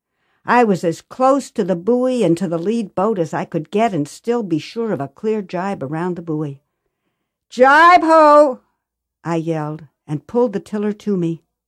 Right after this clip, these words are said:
The sail swung over and out fast.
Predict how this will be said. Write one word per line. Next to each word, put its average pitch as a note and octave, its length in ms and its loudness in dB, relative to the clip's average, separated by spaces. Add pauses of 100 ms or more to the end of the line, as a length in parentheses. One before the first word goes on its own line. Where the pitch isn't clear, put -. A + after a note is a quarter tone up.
(440)
The E3+ 120 -2
sail A#3 480 -2
swung G#3+ 480 -2
over A#3+ 360 4
and D#3+ 120 2
out G#3 260 0
fast. G3 480 -4